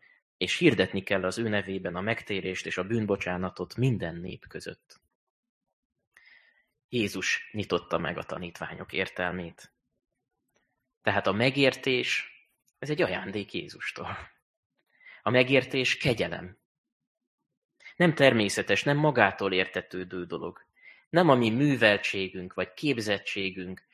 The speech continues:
vagy agyafúrt logikánk, vagy a-, akár a szárnyaló képzelőerőnk az, amely közel hozza hozzánk Jézus szavait.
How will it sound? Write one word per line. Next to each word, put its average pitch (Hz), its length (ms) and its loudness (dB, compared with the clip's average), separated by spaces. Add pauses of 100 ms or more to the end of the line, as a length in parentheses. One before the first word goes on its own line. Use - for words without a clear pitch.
(160)
vagy 120 200 4
agyafúrt 117 800 4 (100)
logikánk, 113 840 0 (300)
vagy 127 220 6
a-, 127 160 2
akár 123 300 2
a 127 40 6
szárnyaló 110 760 0 (180)
képzelőerőnk 107 960 2
az, 117 320 0 (200)
amely 107 380 -2 (260)
közel 107 380 2
hozza 95 340 -4
hozzánk 92 520 -12 (300)
Jézus 92 380 -12
szavait. 92 600 -12